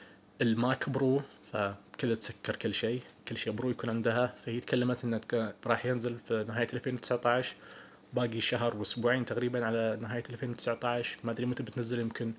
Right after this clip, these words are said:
آخر يوم في ديسمبر، <laughs> فراح تقول ألفين وتسعتاش.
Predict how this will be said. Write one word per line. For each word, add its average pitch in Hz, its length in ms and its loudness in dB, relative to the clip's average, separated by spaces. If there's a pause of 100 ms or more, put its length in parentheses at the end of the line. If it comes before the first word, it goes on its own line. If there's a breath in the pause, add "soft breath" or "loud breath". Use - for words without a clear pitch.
(600 loud breath)
آخر 135 320 6
يوم 139 200 6
في 139 120 -2
ديسمبر، 135 520 4
<laughs> - 80 -16 (200)
فراح 123 160 6
تقول 123 280 2 (160)
ألفين 117 220 2
وتسعتاش. 120 560 4